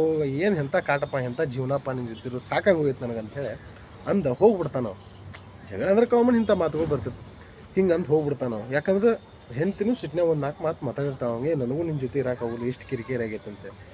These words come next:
ಹಿಂಗೆ ಮಾತಾಡಿ ಹೋದವ ಹೋದ ಒಂದು ಎರಡು ತಾಸಿಗೆ ಹೆಂಡ್ತಿಗೆ ಫೋನ್ ಬರ್ತೈತಿ. ಏನಂತ ಫೋನ್ ಬರ್ತೈತಿ,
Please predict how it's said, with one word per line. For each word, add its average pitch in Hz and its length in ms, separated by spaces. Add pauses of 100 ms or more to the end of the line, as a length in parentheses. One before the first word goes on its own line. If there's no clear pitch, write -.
(360)
ಹಿಂಗೆ 196 240
ಮಾತಾಡಿ 160 400
ಹೋದವ 131 500 (420)
ಹೋದ 185 220
ಒಂದು 185 200
ಎರಡು 160 280
ತಾಸಿಗೆ 123 420 (760)
ಹೆಂಡ್ತಿಗೆ 139 440
ಫೋನ್ 185 320
ಬರ್ತೈತಿ. - 1160
ಏನಂತ 160 200
ಫೋನ್ 143 220
ಬರ್ತೈತಿ, 127 400